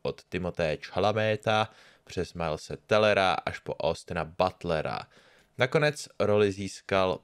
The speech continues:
Paul Mescal. Eh, pff, kde jsem byl? Jo. Tohle jméno asi většině lidí zatím nic neřekne.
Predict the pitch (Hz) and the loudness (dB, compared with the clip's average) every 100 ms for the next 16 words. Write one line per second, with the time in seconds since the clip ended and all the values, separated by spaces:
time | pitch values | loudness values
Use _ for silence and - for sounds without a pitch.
0 | _ 90 85 82 76 - _ - 78 80 | _ 0 2 2 0 -6 _ -12 -6 -6
1 | - - - - 64 50 - - _ - | -8 -14 -14 -10 -8 -10 -12 -18 _ -20
2 | _ _ _ _ _ _ _ _ _ _ | _ _ _ _ _ _ _ _ _ _
3 | _ _ _ _ _ _ _ _ _ - | _ _ _ _ _ _ _ _ _ -12
4 | 87 101 101 101 98 98 98 98 92 - | -8 -6 -6 -4 -4 -2 -2 -2 -6 -10
5 | - - - - - - - - 143 - | -20 -20 -20 -20 -20 -20 -20 -20 -20 -16
6 | 87 - 95 87 90 110 131 127 - - | -16 -12 -10 -6 -4 -4 -6 -12 -12 -8
7 | 58 - _ _ _ - - _ _ _ | -8 -10 _ _ _ -20 -20 _ _ _
8 | - 120 139 147 147 139 131 127 123 127 | -2 2 4 4 4 2 2 0 0 0
9 | 120 110 104 104 98 101 90 - 87 90 | 0 0 0 0 0 -2 -6 -4 -4 -2
10 | - 101 110 | -2 -2 -4